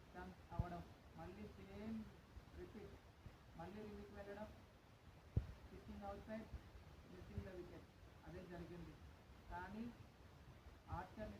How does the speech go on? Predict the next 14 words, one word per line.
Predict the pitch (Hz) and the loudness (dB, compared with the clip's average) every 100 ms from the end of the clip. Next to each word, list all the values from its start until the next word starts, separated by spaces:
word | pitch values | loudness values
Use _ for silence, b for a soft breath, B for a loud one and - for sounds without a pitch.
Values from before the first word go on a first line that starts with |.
| - | 2
టార్చర్ | 170 180 - 208 | 4 4 0 -4
చేసి | - 180 - 175 | -4 -4 -4 -4
మంచి | 175 175 | -4 -4
సిక్స్ | - 175 - - | -6 -6 -6 -6
కొట్టడం | 180 180 180 170 | -2 2 6 6
జరిగింది. | 165 170 175 180 - - - - - - - - - - - | 4 0 -2 -4 -6 -8 -10 -10 -10 -10 -10 -10 -12 -10 -2
ఆర్చర్ | 170 - 220 202 | 0 0 0 0
ఓవర్ | 202 | 0
అయిపోయిన | 185 185 196 190 175 | 0 -2 -2 -4 -4
నెక్స్ట్ | 175 - 202 | -2 -2 10
ఓవర్లోనే | 196 - 196 196 - - | 12 12 12 4 4 -4
సెవెన్ | - - - | -6 -4 -4
రన్స్ | - - - - | -4 -4 -2 4
చేసి | - - - | 6 6 6